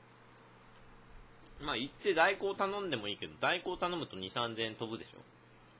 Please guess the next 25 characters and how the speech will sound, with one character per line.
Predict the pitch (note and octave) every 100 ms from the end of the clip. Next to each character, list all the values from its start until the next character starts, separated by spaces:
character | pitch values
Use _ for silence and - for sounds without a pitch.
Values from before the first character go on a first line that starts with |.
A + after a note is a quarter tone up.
| - - - - - - - - - G#2+
ょ。 |
ね。 | A#2 - - - - -
車 | A2+ G#2+
で | G2
行 | -
っ |
て | G2+
ん、 | F2
代 | F#2+ G2
行 | F#2+
頼 | F#2 F#2 F2
ん | D2+
で。 | - - - - - - B2
な |
ん |
か | G2+
バ | - C#3+
カ |
バ | E3
カ | E3
し | -
く |
ね？ | D#3+
っ | E3+ - - - - -
て。 | -